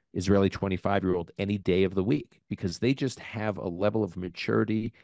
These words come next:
and interdisciplinary skills and leadership during pressure and crisis management skills that no young tech executives have anywhere in the world." He says, "Google will hire the Israeli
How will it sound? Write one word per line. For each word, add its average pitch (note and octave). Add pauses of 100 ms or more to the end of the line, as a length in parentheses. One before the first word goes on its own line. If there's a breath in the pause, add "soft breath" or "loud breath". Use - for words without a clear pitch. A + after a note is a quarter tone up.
and -
interdisciplinary G#2
skills F#2+
and D#2
leadership G#2 (460)
during G2
pressure F#2+
and -
crisis G#2+
management G2
skills E2+ (260 soft breath)
that F2+
no A2
young G#2+
tech -
executives F#2
have F2+ (360)
anywhere A#2
in G#2
the G#2
world." C#3+ (380)
He A#2
says, G2+
"Google C#3
will B2
hire B2+ (120)
the A2+
Israeli A2